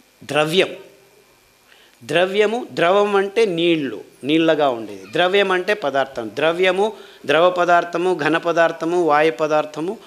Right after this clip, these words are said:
ప్లాస్మా పదార్థం, ఇలా నాలుగు రకాలు. So ఈ ద్రవ్యము గ్లూకోజు ఏమైంది?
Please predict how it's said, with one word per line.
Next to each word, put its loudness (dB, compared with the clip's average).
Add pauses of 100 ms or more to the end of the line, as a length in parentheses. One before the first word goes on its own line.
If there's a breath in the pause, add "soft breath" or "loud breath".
(120)
ప్లాస్మా 0
పదార్థం, -10
ఇలా 2
నాలుగు 0
రకాలు. -16
So 2
ఈ 0
ద్రవ్యము -2 (320 loud breath)
గ్లూకోజు 2 (340 loud breath)
ఏమైంది? 2